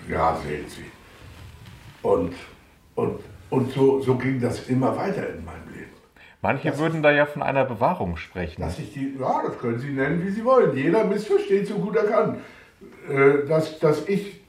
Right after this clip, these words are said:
Speaker 1: die Nazizeit als Judenkind und als Kommunistenkind überhaupt überlebt habe, ist noch mal wieder ein Wunder. Dass ich in der D D R, in der Diktatur, in,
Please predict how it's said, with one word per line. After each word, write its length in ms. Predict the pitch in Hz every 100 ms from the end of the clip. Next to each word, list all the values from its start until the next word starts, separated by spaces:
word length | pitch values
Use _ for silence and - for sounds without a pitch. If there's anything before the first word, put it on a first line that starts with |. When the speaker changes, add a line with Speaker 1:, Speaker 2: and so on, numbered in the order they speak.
| -
Speaker 1:
die 80 | 156
Nazizeit 720 | 180 277 370 262 214 185 -
als 200 | 151 135
Judenkind 680 | 160 262 262 196 180 175 175
und 140 | 170
als 160 | 165 -
Kommunistenkind 800 | 175 180 247 - 190 175 170 -
überhaupt 440 | 151 139 143 -
überlebt 480 | 151 135 151 - -
habe, 220 | 190 208 208 - -
ist 180 | - -
noch 160 | -
mal 240 | - 156 139
wieder 140 | 135
ein 140 | 113 107
Wunder. 360 | 107 92 - - - - -
Dass 240 | 208 -
ich 280 | 240 - 226
in 100 | 196
der 120 | 196
D 160 | 196 180
D 80 |
R, 360 | 190 185 226 190
in 60 | 165
der 120 | 170
Diktatur, 840 | 208 - 175 160 254 262 - - - - - - - _ _
in, 260 | 185 180